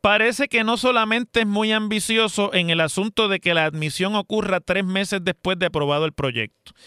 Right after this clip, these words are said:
parece que también es ambicioso en reconocer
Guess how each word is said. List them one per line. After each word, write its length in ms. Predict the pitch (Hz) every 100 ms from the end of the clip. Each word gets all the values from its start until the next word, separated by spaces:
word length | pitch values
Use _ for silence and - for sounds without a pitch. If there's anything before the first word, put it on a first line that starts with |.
| - - -
parece 440 | - 185 254 247 -
que 120 | 220
también 480 | 208 190 196 247 240
es 100 | 220
ambicioso 880 | 226 220 220 226 233 202 165 165 -
en 320 | 190 202 208 - _ _ _ _ _ - -
reconocer 1000 | 143 165 185 - 185 175 160 214 247